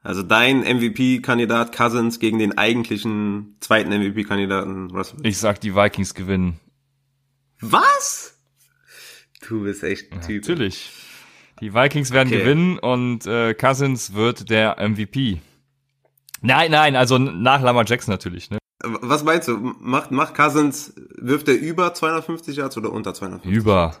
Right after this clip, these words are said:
Speaker 1: Over, under zwei Touchdowns oder eins Komma fünf, je nachdem, wie man dazu sagt.
Speaker 2: Schwierig bei Cook, ne? Äh, aber Cook ist ja auch, ja, äh, was hast du gesagt? Over, under, was?
Speaker 1: Eins Komma fünf.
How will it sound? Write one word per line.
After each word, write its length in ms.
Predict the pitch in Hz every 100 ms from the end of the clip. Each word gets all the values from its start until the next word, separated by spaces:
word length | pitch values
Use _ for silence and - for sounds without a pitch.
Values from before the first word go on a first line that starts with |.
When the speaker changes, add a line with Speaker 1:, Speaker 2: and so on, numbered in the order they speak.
| _ _ _ _
Speaker 1:
Over, 320 | - 131 139 135
under 200 | 151 -
zwei 160 | 139
Touchdowns 540 | 131 127 98 92 - -
oder 160 | 107 98
eins 180 | 110 113
Komma 160 | 110
fünf, 260 | 101 107 101
je 80 | 104
nachdem, 380 | 95 95 92 92
wie 80 |
man 160 | 90 92
dazu 240 | 92 87
sagt. 220 | 92 101 - - - - - - - _ _ - - - - - -
Speaker 2:
Schwierig 420 | - 131 123 113
bei 120 | 107
Cook, 240 | - 131 139
ne? 420 | 107 127 127 - -
Äh, 60 | 110
aber 800 | 107 110 107 104 - 107 110 135
Cook 120 | 127
ist 120 | 117
ja 120 | 117
auch, 180 | 110 107
ja, 720 | 104 107 107 117 123 123 120 90 113 113
äh, 60 |
was 160 | 113 139
hast 100 | 160
du 40 | 160
gesagt? 340 | 151 151 -
Over, 240 | 123 135
under, 220 | 117 139 123
was? 260 | 156 - _ _ _ -
Speaker 1:
Eins 240 | 110 110
Komma 140 | 107
fünf. 260 | 95 101 98